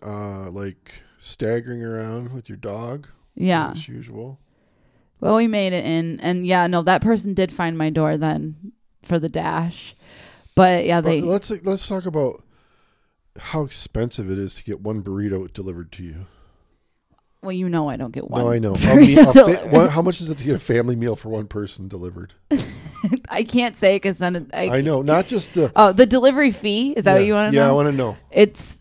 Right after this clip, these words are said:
Speaker 2: it's different at different places. They set different rates.
Speaker 1: Five dollars?
Speaker 2: Uh, sometimes. Sometimes it, it ranges between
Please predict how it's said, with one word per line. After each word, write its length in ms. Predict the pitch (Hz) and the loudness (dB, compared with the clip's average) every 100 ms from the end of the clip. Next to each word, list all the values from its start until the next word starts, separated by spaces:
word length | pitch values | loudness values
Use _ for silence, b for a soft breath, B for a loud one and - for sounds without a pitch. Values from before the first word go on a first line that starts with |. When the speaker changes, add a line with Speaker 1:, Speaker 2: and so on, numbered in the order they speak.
| _ | _
Speaker 2:
it's 220 | - 208 170 | 2 2 2
different 400 | 220 214 - 156 | 0 0 -2 -2
at 160 | 165 | -2
different 240 | 165 170 - | 0 -2 -2
places. 380 | 180 175 175 | -2 -2 -4
They 100 | 160 | -2
set 220 | 170 170 165 | -2 -4 -4
different 280 | 156 151 | -4 -4
rates. 260 | 143 151 143 | -4 -4 -6
Speaker 1:
Five 200 | 123 117 | -6 -6
dollars? 500 | 117 110 120 151 - _ _ - | -6 -8 -8 -10 -16 _ _ -4
Speaker 2:
Uh, 380 | - 196 202 220 | 2 6 6 4
sometimes. 680 | 233 247 262 180 208 233 | 0 0 -2 -2 -6 -10
Sometimes 500 | - 208 226 233 240 - | -2 0 2 2 0 0
it, 180 | 233 214 | 0 0
it 160 | 233 | 0
ranges 420 | 226 269 294 320 | 0 0 0 -2
between 600 | 262 262 - 240 214 185 | -4 -6 -2 0 -2 -8